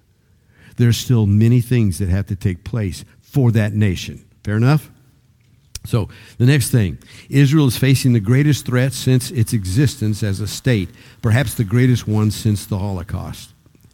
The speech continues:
That's Psalm eighty-three, Ezekiel thirty-eight and thirty-nine. Uh, I know we didn't get a chance to look very deeply at Psalm eighty-three,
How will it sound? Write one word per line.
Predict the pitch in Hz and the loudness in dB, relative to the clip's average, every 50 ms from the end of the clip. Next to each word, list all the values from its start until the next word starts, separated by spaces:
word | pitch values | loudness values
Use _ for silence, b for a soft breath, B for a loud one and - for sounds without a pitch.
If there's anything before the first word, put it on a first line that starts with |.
| b b b b b b b b b b b b b b b - | b b b b b b b b b b b b b b b -6
That's | 107 110 107 - - - - - | -4 -4 -4 -6 -8 -12 -14 -14
Psalm | - - - 123 110 110 110 | -12 -8 -4 0 2 2 4
eighty-three, | 113 113 107 110 104 - - - 113 117 117 117 117 113 | 4 4 2 2 0 -2 -4 -4 -2 0 0 0 0 0
Ezekiel | 101 87 101 107 101 - - 110 | 0 0 0 0 -2 -2 -4 -4
thirty-eight | 101 - 117 107 104 107 107 104 107 117 | -4 -2 -2 -2 0 0 0 0 0 -2
and | 101 101 - | -4 -4 -4
thirty-nine. | 117 110 104 107 107 107 110 107 101 92 85 78 - - _ _ _ _ _ _ _ _ _ _ _ _ _ - - - B B B B B B B B | -2 -2 0 0 0 2 2 2 2 0 -2 -6 -10 -14 _ _ _ _ _ _ _ _ _ _ _ _ _ -20 -20 -20 B B B B B B B B
Uh, | B 101 | B -6
I | 98 104 101 104 | -4 -2 0 2
know | 107 113 113 | 4 4 4
we | 110 110 110 | 4 2 2
didn't | 101 117 117 110 | 2 2 2 2
get | 101 113 113 104 | 2 2 0 0
a | 98 | 0
chance | - - 113 107 104 - - | 0 0 -2 -2 -2 -4 -6
to | - 107 | -6 -4
look | 101 107 110 - | -2 -2 -4 -4
very | - 98 104 101 95 | -4 -4 -2 -2 -2
deeply | 92 92 90 123 123 117 - 123 123 143 123 | -4 -4 -2 -2 -2 -2 -2 -4 -4 -4 -4
at | 107 104 - | -4 -4 -4
Psalm | - 117 113 110 110 110 | -2 -2 -2 0 0 2
eighty-three, | 110 107 104 101 - - - 113 110 110 120 123 | 2 0 0 -2 -4 -6 -4 -4 -2 -2 -2 -2